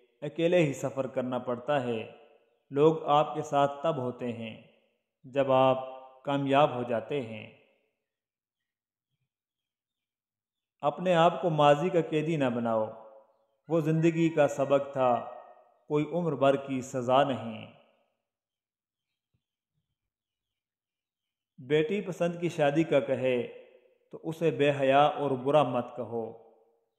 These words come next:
पसंद की शादी बेटियों का हक है और प्यारे नबी सल्लल्लाहु अलैहि वसल्लम की सुन्नत है।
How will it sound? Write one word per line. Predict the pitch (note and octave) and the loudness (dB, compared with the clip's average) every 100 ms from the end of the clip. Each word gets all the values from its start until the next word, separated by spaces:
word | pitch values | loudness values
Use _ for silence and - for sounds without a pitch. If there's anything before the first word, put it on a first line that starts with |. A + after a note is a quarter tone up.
| - | -14
पसंद | C3+ F3 F3 | -4 -4 -2
की | E3 | -2
शादी | D3 C#3+ D3+ D#3 | 2 2 2 0
बेटियों | C3+ C3+ D3+ D3 | 0 -2 -2 -4
का | C3+ | -4
हक | A#2+ D3 D3+ | -2 -2 -4
है | C3 A#2 A2 - _ _ _ _ _ _ _ | -6 -8 -8 -16 _ _ _ _ _ _ _
और | C#3 | -10
प्यारे | C3+ D3+ D#3 F3 | 0 4 6 4
नबी | D3+ D3+ D3+ | 2 0 -2
सल्लल्लाहु | D3+ D3 C#3 C3+ C#3+ C#3+ | -4 -2 0 2 2 2
अलैहि | C#3 C3 C3+ C3+ C3+ C3+ C3+ | 2 2 0 2 2 4 2
वसल्लम | B2+ B2 C3+ C#3+ C3 | -2 -6 -4 -4 -6
की | - B2 | -8 -12
सुन्नत | B2 - C3+ D3+ - | -12 -10 -6 -4 -6
है। | A2 A2 A2+ | -12 -16 -18